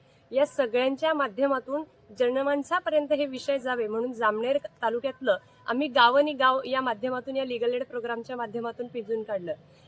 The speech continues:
आणि आज ह्या सगळ्या कामाचा, वृत्तांताचा आनंद, अ, द्विगुणित, द्विगुणित यासाठी होतो आहे की या सगळ्याचं फलित म्हणून आम्हाला आज आम्ही जे बघतो,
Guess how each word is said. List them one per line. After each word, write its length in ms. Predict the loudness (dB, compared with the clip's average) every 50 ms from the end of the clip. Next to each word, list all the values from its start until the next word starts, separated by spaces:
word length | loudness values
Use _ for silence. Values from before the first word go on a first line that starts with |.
| -10 -2 2
आणि 260 | 4 4 6 4 4 6
आज 260 | 6 6 6 6 4
ह्या 220 | 6 6 6 6 6
सगळ्या 400 | 4 0 -2 0 2 2 2 2
कामाचा, 460 | 2 2 2 2 0 0 0 0 0
वृत्तांताचा 680 | 0 -2 -6 -6 -4 -4 -2 -2 -4 -4 -2 0 0
आनंद, 580 | 2 2 2 2 2 2 0 -2 -2 2 4 4 6 6 4 2 0 _ _ _ _ _ _ -2
अ, 240 | 0 2 2 2 2
द्विगुणित, 760 | 0 -4 -6 2 6 8 8 8 6 2 -2 -4 -4 -6 -6
द्विगुणित 460 | -4 -4 -6 -2 0 0 0 0 0 0
यासाठी 420 | 2 4 4 6 4 2 0 2 2
होतो 240 | 2 2 4 4 4
आहे 260 | 4 4 2 0 -2
की 300 | -4 -8 -8 -6 -6 -8 -10 _ -20 -20 _ -6 -2
या 180 | -2 -2 0
सगळ्याचं 400 | 0 0 0 0 0 0 2 0 0 2
फलित 240 | 0 -2 -2 -2 -4 -2
म्हणून 340 | -2 0 2 2 0 0 -2 -4
आम्हाला 340 | -4 -4 -2 -2 0 2 2
आज 320 | 4 4 4 4 2 0
आम्ही 180 | -4 -4 -4 -6
जे 120 | -6 -6
बघतो, 380 | -6 -6 -6 -4 -4 -6 -6